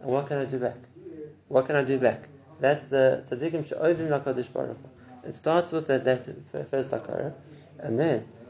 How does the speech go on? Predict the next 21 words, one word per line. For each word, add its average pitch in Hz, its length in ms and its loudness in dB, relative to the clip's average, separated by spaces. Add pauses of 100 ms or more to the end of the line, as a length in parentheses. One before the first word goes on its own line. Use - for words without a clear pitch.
(120)
a - 60 -14
person's 135 280 -2
mishabech 123 540 0
and 117 100 -4
mafar. 113 400 4
The 113 60 0
more 151 220 2
they 147 100 4
appreciate 131 500 -2
the 127 60 -10
chesed 143 220 -2
Hashem 139 240 -4
did 170 140 2
for 151 100 -4
them, 120 240 0 (1120)
the 131 120 4
more 135 180 6
it 135 80 -2
generates 120 340 0
an 156 80 2
ava. 175 280 4